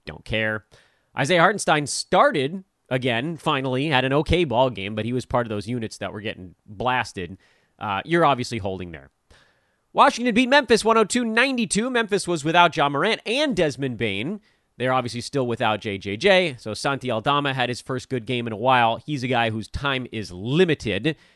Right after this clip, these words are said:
Tyus Jones, super stream, that was an easy one to call.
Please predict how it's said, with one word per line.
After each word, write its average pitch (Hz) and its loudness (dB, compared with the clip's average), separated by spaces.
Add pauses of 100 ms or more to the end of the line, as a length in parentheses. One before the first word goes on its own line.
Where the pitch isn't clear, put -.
(400)
Tyus 160 0
Jones, 175 0
super 175 -2
stream, 185 -2
that 127 2
was 135 0
an 131 -4
easy 127 -4
one 123 -4
to 120 -6
call. 127 4